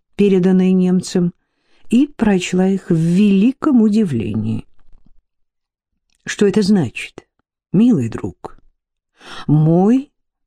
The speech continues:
сюрприз, дорогая Лора». «Все-таки надо предупреждать.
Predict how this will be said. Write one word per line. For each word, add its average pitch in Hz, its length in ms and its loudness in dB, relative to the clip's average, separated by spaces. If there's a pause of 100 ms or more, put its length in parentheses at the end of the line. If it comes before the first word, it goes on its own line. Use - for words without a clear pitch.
(180)
сюрприз, - 920 -10 (180)
дорогая 120 500 -4
Лора». 113 400 -8 (1300)
«Все-таки - 680 -2
надо 240 360 2
предупреждать. - 1300 -4